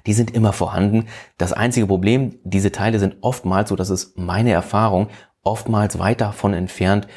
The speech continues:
in einem strukturierten Playbook festgehalten worden zu sein. Das ist eher manchmal vergleichbar mit dem Kinderzimmer eines Vierjährigen, ja. Da, wenn du da reingehst, es ist zwar alles da, aber du findest halt nichts wieder,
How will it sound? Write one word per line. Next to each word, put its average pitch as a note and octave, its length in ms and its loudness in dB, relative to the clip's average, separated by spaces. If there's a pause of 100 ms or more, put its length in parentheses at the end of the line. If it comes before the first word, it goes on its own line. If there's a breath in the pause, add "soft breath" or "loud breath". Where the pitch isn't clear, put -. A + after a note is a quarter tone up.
(260 loud breath)
in G2 120 -2
einem F#2+ 320 2
strukturierten G2+ 840 0
Playbook A2 380 0
festgehalten F#2 580 -4
worden F2 240 -4
zu F2 140 -6
sein. F#2 300 -4 (320 loud breath)
Das F#2 160 0
ist G2 100 -2
eher B2+ 240 2
manchmal A2+ 280 0
vergleichbar G#2+ 460 0
mit G2+ 120 0
dem G2+ 100 -2
Kinderzimmer A2 460 -4
eines F#2+ 180 -4
Vierjährigen, G2 720 0
ja. A#2+ 260 -2 (260 loud breath)
Da, F#2+ 240 0
wenn A2 100 0
du A#2 60 2
da G#2 140 0
reingehst, A#2 380 0
es G#2+ 120 -4
ist C3+ 160 -2
zwar - 240 -4
alles G2+ 340 -2
da, C3 360 -2 (320 loud breath)
aber G#2 160 0
du G#2 80 2
findest - 380 0
halt G#2 140 -2
nichts B2 220 -2
wieder, G#3 260 0